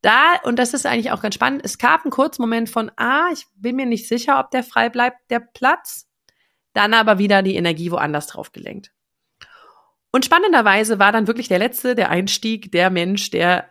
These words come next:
dann aber uns an den, ähm, an den Fensterplatz ging. Leider war das so ein Typ, ah,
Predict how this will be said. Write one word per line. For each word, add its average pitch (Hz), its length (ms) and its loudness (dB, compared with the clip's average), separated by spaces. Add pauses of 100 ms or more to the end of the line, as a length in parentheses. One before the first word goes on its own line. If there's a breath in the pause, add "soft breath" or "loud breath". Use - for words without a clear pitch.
(100)
dann 160 440 -2
aber 160 340 -4
uns 277 280 4
an 190 480 -4
den, 165 600 -6 (160)
ähm, 160 440 -10
an 160 80 -10
den 160 100 -8
Fensterplatz 160 560 -12
ging. 175 300 -10
Leider 233 320 -4
war 240 100 4
das 240 140 -2
so 233 60 -4
ein 214 100 -6
Typ, 247 240 -6 (1500 soft breath)
ah, 254 360 0